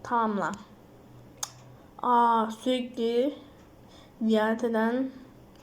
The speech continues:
müşterilere iki yüz kere şey sat, ürün sat. Arkadaşlar ben bunu iki dakikada bu yapılıp, yapılıp bir iş olsaydı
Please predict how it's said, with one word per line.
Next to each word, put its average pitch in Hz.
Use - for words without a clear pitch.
müşterilere 220
iki -
yüz 226
kere 214
şey 196
sat, -
ürün 196
sat. 170
Arkadaşlar 196
ben 220
bunu 226
iki -
dakikada 240
bu 226
yapılıp, 233
yapılıp 269
bir 269
iş 247
olsaydı 320